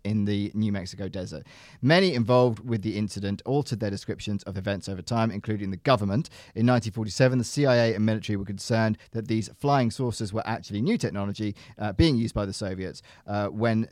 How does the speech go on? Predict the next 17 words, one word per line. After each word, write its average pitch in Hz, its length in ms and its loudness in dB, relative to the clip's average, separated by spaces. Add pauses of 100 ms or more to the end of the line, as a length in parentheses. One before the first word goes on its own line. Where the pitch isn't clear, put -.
(240)
the 120 200 -4
Army 143 500 2
Air 143 260 0
Forces 104 500 -6
retracted 107 480 -2
its - 80 -14
first 101 220 -6
statement, 104 300 -4
it 85 80 -12
was 107 260 -8
less 123 380 0
than 117 160 -4
forthcoming 107 540 -4
about 104 200 -6
the 101 100 -8
debris 104 400 -2
origins, 95 460 -6